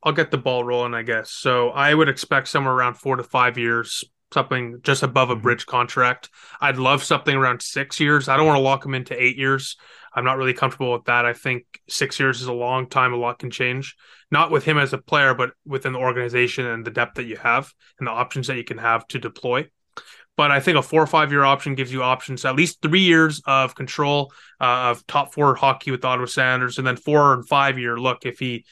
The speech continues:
Speaker 1: either regresses or another guy emerges or whatever scenario, you have options that you don't have to keep him. You could potentially move him. And I think contracts like, contracts like that, sorry, are so integral in the cap world that we live in, right? So,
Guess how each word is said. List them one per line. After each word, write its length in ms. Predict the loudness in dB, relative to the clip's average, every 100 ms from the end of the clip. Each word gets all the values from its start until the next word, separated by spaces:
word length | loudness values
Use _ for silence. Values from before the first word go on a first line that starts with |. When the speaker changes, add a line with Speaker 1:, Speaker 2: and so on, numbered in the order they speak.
| _ _
Speaker 1:
either 200 | 0 2
regresses 800 | 4 2 4 2 2 2 2 2
or 140 | 0 2
another 240 | 2 2
guy 220 | 2 2 2
emerges 720 | 4 6 6 4 2 2 -2
or 220 | -2 -4 _ _ -2
whatever 260 | 2 2
scenario, 540 | 0 2 4 6 4 2
you 120 | 0
have 160 | -2 0
options 460 | -2 -2 -6 -10 -8
that 140 | -10
you 60 | -2
don't 220 | -2 -2
have 300 | -2 -2 -2
to 80 | -14
keep 300 | -6 -6 -6
him. 120 | -10
You 120 | -12 -14
could 560 | -12 2 4 4 2 _ _ -10
potentially 680 | -4 -4 -4 -2 -2 -4 _ 2
move 240 | 2 2
him. 100 | 0 0
And 100 | 0
I 60 |
think 200 | 0 0
contracts 460 | 2 2 2 -4 -8
like, 180 | -12 _
contracts 400 | -2 2 2 0
like 140 | -4 -2
that, 180 | -2 0
sorry, 240 | -2 -2 -8 -10 -2
are 100 | -2
so 500 | 2 4 6 6 2 _ _ -10
integral 580 | -6 0 2 4 4 2
in 140 | -4
the 60 | -4
cap 360 | 0 0 0 -4
world 300 | 0 0 0
that 100 | -2
we 100 | -2
live 220 | -4 -4
in, 100 | -6
right? 320 | -2 -2 -2
So, 320 | -2 0 0